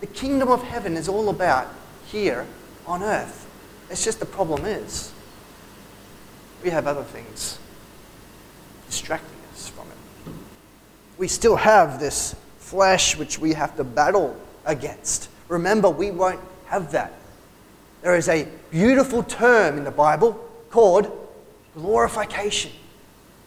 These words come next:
We will be glorified. In other words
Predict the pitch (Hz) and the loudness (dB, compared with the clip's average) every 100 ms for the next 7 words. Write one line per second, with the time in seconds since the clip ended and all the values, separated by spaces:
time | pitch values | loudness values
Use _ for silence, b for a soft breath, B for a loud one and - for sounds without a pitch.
0 | - - 143 233 277 240 202 254 214 165 | -20 -20 -4 0 2 2 4 6 6 4
1 | 208 160 165 175 254 220 - 143 95 - | 0 0 -2 2 4 4 0 -4 -6 -8
2 | - - - - - 233 220 320 302 127 | -20 -20 -20 -20 -6 0 4 4 4 0
3 | 131 226 - - | 0 0 0 -6